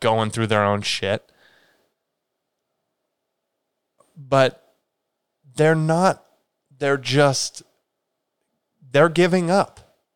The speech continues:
in their own way. But because they had dreams, they were a kid. She did not dream of being a stay-at-home daughter. No,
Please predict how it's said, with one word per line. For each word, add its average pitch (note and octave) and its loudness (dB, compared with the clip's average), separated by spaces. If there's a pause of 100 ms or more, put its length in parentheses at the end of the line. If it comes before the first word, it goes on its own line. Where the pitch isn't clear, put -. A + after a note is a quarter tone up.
(120)
in C3 -2
their B2+ 2
own B2 2
way. G#2+ -2 (2500)
But B2+ 0 (520)
because F3+ 0
they G3 2
had C#3+ 2
dreams, A#2+ 0
they F3 2
were E3 4
a B2+ 2
kid. A#2+ -6 (600)
She - -4
did D#3+ -2
not D3+ 0
dream B2 -2
of A#2 -6
being A#2+ -2
a G#2+ -4
stay-at-home A#2 -2
daughter. F#2+ -4 (800)
No, D#3 0